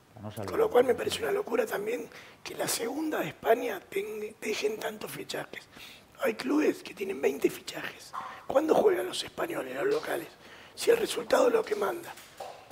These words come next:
Speaker 1: Sí.
Speaker 2: Entonces, está, ¿me ent-, por dónde va?
Speaker 1: Sí, sí.
Speaker 2: En primera que juegue quien sea, pero me parece que tiene que haber un cambio porque está creciendo mucho y no tiene lugar para la competencia.
Speaker 1: Sí, estás cortando el, el, el,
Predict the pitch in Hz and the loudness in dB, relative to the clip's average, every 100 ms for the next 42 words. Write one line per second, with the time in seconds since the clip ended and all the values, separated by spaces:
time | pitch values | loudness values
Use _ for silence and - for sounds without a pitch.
0 | - 92 - 311 277 381 427 - 226 - | -12 -8 0 2 4 2 2 -4 -10 -10
1 | - 202 - 170 - - - - - 151 | -10 -12 -10 -12 -12 -8 -4 -2 2 4
2 | 330 - - 139 123 113 - 359 403 440 | 4 -2 -2 2 2 2 4 10 12 12
3 | 381 - - 294 - - - 370 127 - | 12 8 4 6 6 6 6 8 8 4
4 | - 359 381 180 - - - - - - | -2 -2 0 2 2 2 0 2 0 0
5 | 202 214 - - - - - - - - | 2 2 0 -4 -8 -14 -16 -16 -14 0
6 | 392 - 330 349 294 - - - - 302 | 2 6 6 8 6 2 0 0 2 4
7 | - - 311 285 311 - - 440 - - | 4 4 2 2 2 0 0 -2 -4 -16
8 | - - 285 349 349 359 320 311 320 294 | -18 -2 4 4 8 6 8 6 4 4
9 | 262 - 262 415 - 453 - - 135 95 | 4 4 2 0 0 -4 -4 -4 -2 0
10 | 127 - 135 117 139 139 139 120 113 - | -2 2 2 4 2 4 2 2 0 -2
11 | 113 110 107 104 95 | -2 0 0 0 0